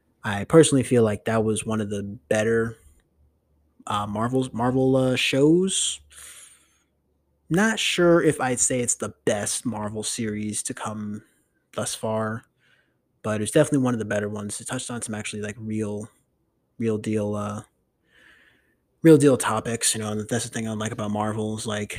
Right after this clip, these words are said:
Stan Lee, he always said that it would be a reflection of the world we live in, and I like how with Falcon and Winter Soldier, they, like, directly addressed racism and, like, bigotry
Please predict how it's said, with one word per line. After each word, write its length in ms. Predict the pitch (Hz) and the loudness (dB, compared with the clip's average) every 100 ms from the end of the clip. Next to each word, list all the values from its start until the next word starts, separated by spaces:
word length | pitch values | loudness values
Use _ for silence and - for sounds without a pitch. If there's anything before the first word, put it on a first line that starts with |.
| - | -10
Stan 360 | - 120 113 110 | -6 -4 -2 -2
Lee, 240 | 110 107 | -2 -4
he 160 | 107 113 | -4 -2
always 200 | 107 - | -2 -4
said 220 | 110 107 | -4 -4
that 100 | 104 | -4
it 40 | |
would 180 | 104 104 | -4 -4
be 320 | 104 104 104 _ _ _ _ _ | -4 -4 -6 _ _ _ _ _
a 60 | 110 | -4
reflection 460 | 98 110 104 - 104 | -2 -2 -4 -4 -4
of 100 | 101 | -2
the 60 | |
world 320 | 101 107 101 | 0 0 0
we 80 | 104 | -4
live 260 | 101 101 117 | -2 -2 0
in, 380 | 135 139 139 - | 2 2 -2 -6
and 140 | 208 208 | -6 -4
I 60 | |
like 240 | - 208 - | -4 -4 -6
how 140 | 208 | -6
with 360 | 208 214 - - _ - | -6 -8 -12 -18 _ -8
Falcon 300 | 107 104 107 | -8 -6 -6
and 100 | 107 | -4
Winter 160 | 104 | -4
Soldier, 340 | - 107 107 104 | -4 -4 -2 -2
they, 160 | 104 | -2
like, 280 | 104 107 - | -4 -8 -12
directly 480 | - 110 107 - 107 | -10 -6 -6 -4 -4
addressed 520 | 104 107 104 - - - _ _ _ - | -2 -4 -4 -8 -12 -18 _ _ _ 0
racism 800 | 117 113 - 117 113 113 113 117 - - | 2 4 2 2 2 0 -2 -6 -12 -12
and, 560 | 110 208 208 208 202 - | -8 -6 -6 -8 -8 -6
like, 480 | - - - - - _ _ _ _ _ _ _ _ _ _ - | -6 -8 -14 -16 -18 _ _ _ _ _ _ _ _ _ _ -2
bigotry 720 | 120 113 - 117 110 107 | 0 2 0 -2 0 -2